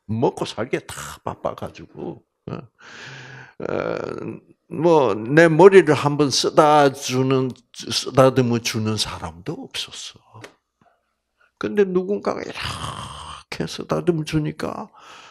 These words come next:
너무 기분이 좋아. 아,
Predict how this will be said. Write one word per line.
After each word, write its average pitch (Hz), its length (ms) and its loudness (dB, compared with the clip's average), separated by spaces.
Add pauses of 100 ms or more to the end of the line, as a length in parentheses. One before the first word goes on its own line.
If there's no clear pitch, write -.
(160)
너무 349 1080 -4
기분이 120 480 -10
좋아. - 420 -20 (1900)
아, - 100 -16